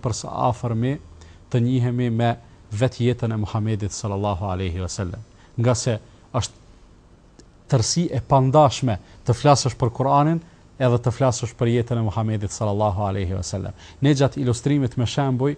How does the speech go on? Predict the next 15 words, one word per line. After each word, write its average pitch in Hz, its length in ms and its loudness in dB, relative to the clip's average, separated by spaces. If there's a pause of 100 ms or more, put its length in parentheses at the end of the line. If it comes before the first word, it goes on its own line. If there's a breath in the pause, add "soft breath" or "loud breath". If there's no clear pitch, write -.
(280 loud breath)
përmendëm 123 500 4
gjëra 139 260 6
të - 140 -4
cilat 131 240 4
vërtet 120 380 0
hyjnë 143 320 0
në, 127 100 0 (460 loud breath)
ndoshta 131 340 4
edhe 127 140 4
në, 127 100 0 (140)
në 117 100 -2
përshkrimin 131 460 0
e 127 80 2
jetës, 139 340 0 (440 soft breath)
e, 127 140 -2